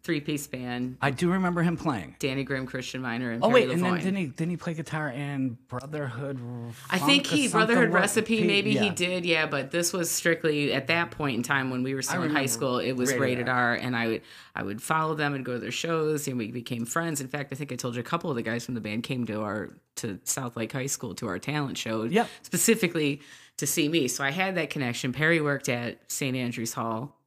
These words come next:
Speaker 1: I knew you guys were looking for a show or something like that. And so I put you in touch with Perry.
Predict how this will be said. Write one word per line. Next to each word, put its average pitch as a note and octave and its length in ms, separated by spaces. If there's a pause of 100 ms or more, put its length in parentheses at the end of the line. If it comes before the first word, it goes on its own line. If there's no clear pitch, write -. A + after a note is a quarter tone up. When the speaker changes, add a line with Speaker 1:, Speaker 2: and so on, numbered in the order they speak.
Speaker 1:
I C3 140
knew E3+ 200
you E3+ 260
guys D#3+ 300
were D3 100
looking C#3 280
for B2+ 180
a A#2 40
show F#3+ 420
or F3 100
something F3 300
like E3+ 180
that. E3+ 240
And C#3 160
so C3+ 240
I B2+ 140
put - 240
you G3 120
in E3 120
touch D3 240
with A#2 180
Perry. D3 500